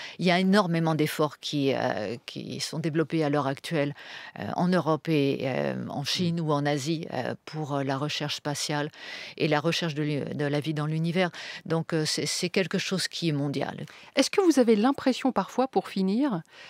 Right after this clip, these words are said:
Speaker 3: de vivre dans deux mondes parallèles ? Le nôtre, qui me semble, vu de mes yeux,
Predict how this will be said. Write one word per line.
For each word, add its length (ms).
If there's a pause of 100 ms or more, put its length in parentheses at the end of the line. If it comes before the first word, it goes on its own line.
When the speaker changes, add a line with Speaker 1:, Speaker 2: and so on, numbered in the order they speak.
(220)
Speaker 3:
de 160
vivre 440
dans 200
deux 240
mondes 300
parallèles ? 640
Le 140
nôtre, 480 (380)
qui 120
me 60
semble, 640
vu 460
de 160
mes 120
yeux, 480